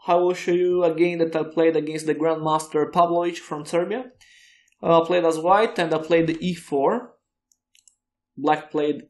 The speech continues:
c six, so the Caro-Kann defense, and now d four. d five, knight c three, d takes e four, knight takes e four, and now bishop f five.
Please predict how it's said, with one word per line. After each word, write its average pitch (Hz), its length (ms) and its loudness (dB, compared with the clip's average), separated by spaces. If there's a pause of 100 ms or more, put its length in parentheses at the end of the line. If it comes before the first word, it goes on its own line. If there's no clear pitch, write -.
(140)
c - 240 -10
six, - 600 -8
so 139 340 -4
the 135 80 -4
Caro-Kann 165 580 0
defense, 202 540 -6 (520)
and 185 200 -8
now 135 560 -2 (200)
d 131 140 -6
four. - 540 -12 (1800)
d 170 120 -4
five, 175 640 -6 (720)
knight 120 340 -10
c 120 160 -12 (100)
three, 160 520 -4 (200)
d 127 440 -16
takes - 320 -10
e 127 60 -12
four, 151 580 -6 (180)
knight 135 380 -14
takes - 400 -12
e 123 120 -14
four, 151 520 -8 (640)
and 156 80 -10
now 127 100 -4
bishop 113 320 -8
f 107 140 -10
five. - 400 -12